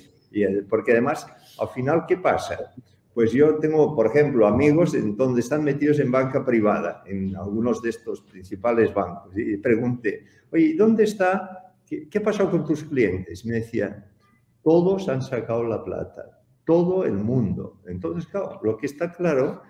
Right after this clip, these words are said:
es que en esta situación los que se van a quedar más perjudicados, y eso es,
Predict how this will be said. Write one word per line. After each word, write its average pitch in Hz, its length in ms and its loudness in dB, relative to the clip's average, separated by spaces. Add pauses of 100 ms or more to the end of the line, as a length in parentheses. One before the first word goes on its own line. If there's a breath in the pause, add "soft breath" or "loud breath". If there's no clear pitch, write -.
(180 loud breath)
es 104 160 -6
que 107 160 -2
en 117 80 -2
esta 170 320 -2
situación 143 840 0 (240 loud breath)
los 92 280 -8
que 98 220 0
se 98 160 -4
van 156 180 0
a 175 120 -4
quedar 151 360 0
más 175 160 0
perjudicados, 139 720 -2
y 107 40 0
eso 113 300 2
es, 95 160 -2